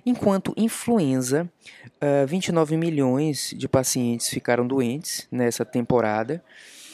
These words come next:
Eh, isso gerou treze milhões de consultas médicas. Isso gerou duzentos e oitenta mil hospitalizações e dezesseis mil mortes por influenza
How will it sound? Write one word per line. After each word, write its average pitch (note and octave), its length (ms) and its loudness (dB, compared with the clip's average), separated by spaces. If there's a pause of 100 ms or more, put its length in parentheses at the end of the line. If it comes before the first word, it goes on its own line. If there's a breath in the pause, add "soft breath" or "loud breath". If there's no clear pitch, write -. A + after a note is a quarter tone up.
(440 loud breath)
Eh, B2+ 760 2
isso C#3+ 240 -2
gerou C3 320 6
treze D3 480 4
milhões D#3 840 4
de C3 120 -4
consultas A#2+ 680 -2
médicas. A#2+ 800 -2 (520 loud breath)
Isso F3+ 220 0
gerou D3 400 4
duzentos C#3+ 560 0
e D3+ 40 4
oitenta C#3 420 2
mil D3 480 2
hospitalizações A#2+ 1400 -2 (540 loud breath)
e D#3 260 0
dezesseis D#3+ 600 0
mil F3 180 2
mortes B2+ 800 2
por C3+ 240 2
influenza A#2+ 760 0